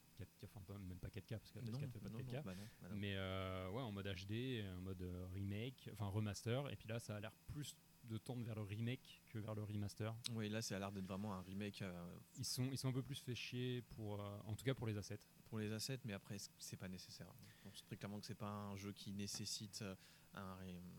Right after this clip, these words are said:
Speaker 2: un remaster à, à cette période, euh, à ce moment-là en fait.
Speaker 1: Bah, je me dis, chez
Speaker 2: Mm.
Speaker 1: Sony, il y a tellement d'autres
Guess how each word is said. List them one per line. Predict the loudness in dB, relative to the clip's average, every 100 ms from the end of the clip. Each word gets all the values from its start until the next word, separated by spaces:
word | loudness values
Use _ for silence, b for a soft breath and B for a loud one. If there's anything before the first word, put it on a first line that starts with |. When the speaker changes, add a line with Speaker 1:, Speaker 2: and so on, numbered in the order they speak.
| -10
Speaker 2:
un | -10 -10
remaster | -8 -8 -6 -8
à, | -8 -12 -14
à | -12
cette | -10 -12
période, | -10 -8 -8 -10
euh, | -12
à | -12 -12 -14 -14 -10
ce | -8
moment-là | -8 -10
en |
fait. | -12 -16 -8 0
Speaker 1:
Bah, | 2
je | 4
me | 4
dis, | 2
chez | 0
Speaker 2:
Mm. | 0
Speaker 1:
Sony, | 0 2
il |
y | 0
a |
tellement | 2 0 2
d'autres | 2 0